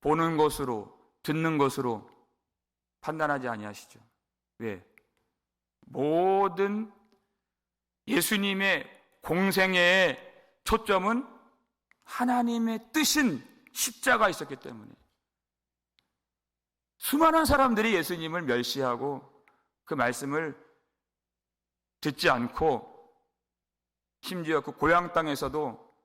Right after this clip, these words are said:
나사렛 사람들이 낭떠러지에 예수님을 떨어뜨려 죽이려고 그랬어요.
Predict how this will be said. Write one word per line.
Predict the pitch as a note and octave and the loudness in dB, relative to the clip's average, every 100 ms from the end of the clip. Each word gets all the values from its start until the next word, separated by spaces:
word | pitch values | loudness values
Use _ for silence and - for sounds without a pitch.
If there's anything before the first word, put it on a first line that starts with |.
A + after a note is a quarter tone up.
| _ | _
나사렛 | B2+ C3+ E3 D#3 | -2 0 0 0
사람들이 | D#3 D3+ C#3 C#3 B2+ | 0 0 -2 -6 0
낭떠러지에 | A#2+ D#3+ D#3+ E3+ D#3 C#3+ D#3 C3 | 0 0 0 2 2 2 0 0
예수님을 | C3 D3 C#3 C#3 C3 - | -4 -6 -4 -2 -4 -4
떨어뜨려 | D#3 D#3+ - D3 | -2 -2 -4 -10
죽이려고 | - C3 D3 C#3+ | -8 -6 -2 -2
그랬어요. | B2 G#2+ - | -2 -6 -12